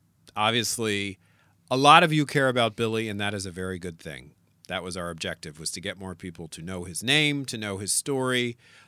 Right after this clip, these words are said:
Um, my response, my, the reason I became more obsessed with it was because in my initial investigation, I discovered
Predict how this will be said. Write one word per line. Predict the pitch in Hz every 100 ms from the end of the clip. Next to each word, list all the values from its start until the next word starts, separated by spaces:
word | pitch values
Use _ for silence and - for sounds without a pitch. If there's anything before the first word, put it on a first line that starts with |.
| _ -
Um, | 104 98 92 90
my | 104 113
response, | 117 110 - 110 107 107 -
my, | 113 92
the | 101
reason | 110 123 117
I | 107 98
became | 95 104 95
more | 110 135
obsessed | 127 - 123 110 117
with | 101
it | 107
was | 104 92
because | 101 113 101
in | 101
my | 98
initial | 95 104 120 123 107
investigation, | 101 101 - 95 101 95 101 98
I | 101
discovered | 95 90 - 107 104 101